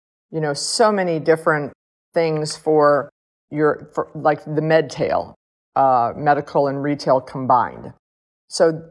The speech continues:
you know, versus apparel, which, you know, that's, you know, we s-, I say in the book, "Thank you, Amazon and Walmart and Target," because apparel has really, um, gone by the wayside as far as in our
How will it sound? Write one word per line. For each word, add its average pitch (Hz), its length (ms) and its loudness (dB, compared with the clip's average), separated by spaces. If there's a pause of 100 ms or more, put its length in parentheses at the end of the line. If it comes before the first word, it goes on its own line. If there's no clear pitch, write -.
you 160 140 -4
know, 156 120 0
versus 160 760 0
apparel, 180 760 2 (180)
which, - 380 -6 (160)
you 160 100 -2
know, 147 240 0
that's, 147 360 0 (360)
you 156 100 -4
know, 147 80 -2
we 147 100 -4
s-, - 200 -16
I 156 80 0
say 156 220 0
in 143 100 -4
the 139 60 -2
book, 139 260 -2
"Thank 156 340 -4
you, 147 100 -2
Amazon 139 460 -2
and 123 120 -6
Walmart 139 500 0
and 127 120 -6
Target," 135 540 0
because 139 480 -2 (340)
apparel 147 540 2
has 151 220 -8
really, 143 420 0 (420)
um, 139 280 0
gone 151 260 2
by 139 120 4
the 135 100 -2
wayside 139 1040 0
as 131 200 -6
far 135 380 2
as 131 400 -2
in 143 140 -6
our 135 340 2